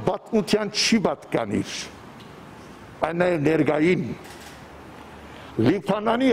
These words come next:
հայությունը հակառակ այս դժվար պայմաններում դակավին կմնա առանցքը, սիրտը, ողնասինը սպիրկի հայության, իր համահայկական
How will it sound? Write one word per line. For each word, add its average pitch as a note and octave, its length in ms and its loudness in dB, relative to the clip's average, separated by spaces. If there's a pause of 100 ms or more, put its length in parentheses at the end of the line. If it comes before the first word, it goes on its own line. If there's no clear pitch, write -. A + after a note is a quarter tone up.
(120)
հայությունը G#3+ 640 4 (960)
հակառակ A#3+ 640 4 (240)
այս F#3+ 240 -2
դժվար G3+ 640 2
պայմաններում C#3+ 720 2 (1120)
դակավին G3+ 640 4
կմնա G#3+ 400 4 (240)
առանցքը, F3+ 800 2 (100)
սիրտը, F#3 800 4 (580)
ողնասինը G#3+ 1000 2 (920)
սպիրկի E3+ 680 2
հայության, A2 540 2 (1120)
իր D#3 180 4
համահայկական D#3 960 2